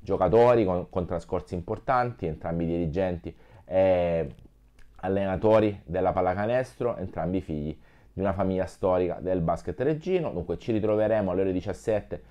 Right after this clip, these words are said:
presso la palestra di Santa Caterina per una kermesse mini basket, successivamente la Santa Messa proprio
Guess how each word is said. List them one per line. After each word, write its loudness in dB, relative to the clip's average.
presso 0
la 4
palestra 2
di -2
Santa -4
Caterina 2
per 0
una 0
kermesse -2
mini -2
basket, -2
successivamente 0
la 0
Santa -4
Messa 0
proprio 0